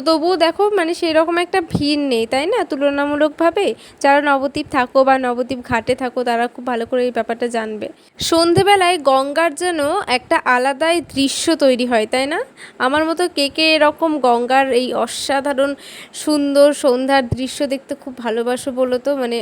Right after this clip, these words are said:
আমি তো আসার সময় just, মানে, নৌকায় দাঁড়িয়ে দাঁড়িয়ে দেখতে দেখতেই এলাম যে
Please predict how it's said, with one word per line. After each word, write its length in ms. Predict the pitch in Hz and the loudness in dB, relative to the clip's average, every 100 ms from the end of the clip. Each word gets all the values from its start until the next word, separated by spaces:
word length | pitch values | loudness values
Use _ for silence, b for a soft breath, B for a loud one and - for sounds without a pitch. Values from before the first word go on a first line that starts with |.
| - 240 | -4 -4
আমি 140 | 262 269 | -6 -2
তো 60 | 349 302 | 0 0
আসার 220 | 247 277 - | -2 -6 -6
সময় 220 | 302 311 285 | -4 -4 -2
just, 200 | 311 302 - B B B B - | -4 -4 -14 B B B B -8
মানে, 180 | 247 240 139 254 | -4 -4 -4 -2
নৌকায় 420 | 262 254 302 311 302 - - | -2 0 0 0 -4 -10 -2
দাঁড়িয়ে 260 | 233 233 262 | 0 0 0
দাঁড়িয়ে 240 | 277 302 311 247 - 233 | -2 0 -4 -8 -16 -8
দেখতে 220 | 262 269 294 285 | -8 -6 -4 -4
দেখতেই 340 | 302 330 320 294 | -2 -2 0 0
এলাম 240 | 277 240 277 269 | 0 -2 -4 -2
যে 100 | 254 | 0